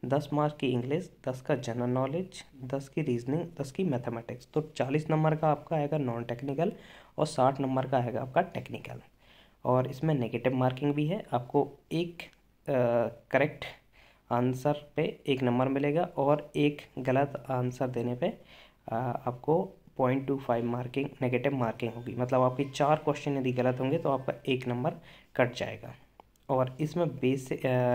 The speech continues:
qualifying marks भी हैं कि minimum आपको number उतने लाना ही पड़ेगा। जैसे फिफ्टी परसेंट जनरल के लिए हो, फ़ोर्टी परसेंट एससी, एसटी, ओबीसी, पीडब्ल्यू, मतलब physically handicap के लिए है। तो मतलब फिफ्टी परसेंट मतलब आपको सौ में से पचास अंक लाना अनिवार्य है,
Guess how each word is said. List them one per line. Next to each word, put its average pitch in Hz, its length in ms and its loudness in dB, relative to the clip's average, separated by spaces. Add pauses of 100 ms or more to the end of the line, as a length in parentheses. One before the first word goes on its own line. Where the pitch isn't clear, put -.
qualifying 143 680 2
marks 127 360 -2
भी 151 100 2
हैं 147 240 -4 (320)
कि 131 80 -2
minimum 131 300 4
आपको 139 300 2
number 131 300 2
उतने 139 240 0
लाना 120 260 0
ही 123 80 -4
पड़ेगा। 110 280 -4
जैसे 113 240 -4
फिफ्टी - 320 -6
परसेंट 147 380 0
जनरल 127 300 0
के 135 120 -2
लिए 147 160 0
हो, 165 80 2
फ़ोर्टी 135 280 2
परसेंट 131 520 -2
एससी, 131 240 -4
एसटी, 135 280 -2
ओबीसी, 131 400 -2
पीडब्ल्यू, 135 560 0 (500)
मतलब 156 160 2
physically 147 500 -2
handicap 127 440 0
के 123 60 2
लिए 113 200 0
है। 123 200 -8
तो - 120 -12
मतलब 131 200 -2
फिफ्टी 139 280 -2
परसेंट 160 320 0
मतलब 160 280 -2
आपको 135 280 -2
सौ 151 180 2
में 143 100 2
से 151 120 -2
पचास 135 360 0
अंक 135 180 -2
लाना 127 300 0
अनिवार्य 123 640 0
है, - 220 -12